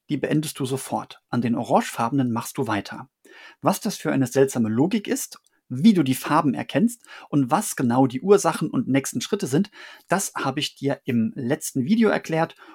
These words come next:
Und dieses Video hatte den Titel, ich weiß es gar nicht mehr, irgend sowas wie,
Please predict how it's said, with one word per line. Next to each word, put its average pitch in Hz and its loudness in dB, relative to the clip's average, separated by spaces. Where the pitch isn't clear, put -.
Und 226 6
dieses 175 0
Video 151 4
hatte 123 0
den 113 2
Titel, 139 2
ich - -14
weiß 127 0
es 135 -4
gar 123 2
nicht - 2
mehr, 123 4
irgend 135 4
sowas 117 0
wie, 120 2